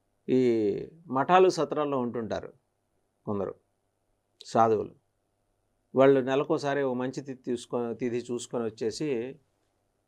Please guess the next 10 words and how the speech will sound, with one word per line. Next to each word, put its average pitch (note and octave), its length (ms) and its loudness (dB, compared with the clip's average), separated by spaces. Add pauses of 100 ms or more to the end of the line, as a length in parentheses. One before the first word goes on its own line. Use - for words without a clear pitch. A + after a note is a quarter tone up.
(300)
"ఇలా B2+ 200 6
దశమి C3+ 340 -2
శుక్రవారం B2 560 -4
అమ్మ, B2+ 280 -10 (1200)
నేను A#2 240 0
ఫలానా C3+ 360 6
మఠం B2 280 -6
నుంచో, B2+ 260 -6
పీఠం A#2+ 380 -4
నుంచో, A2+ 480 -8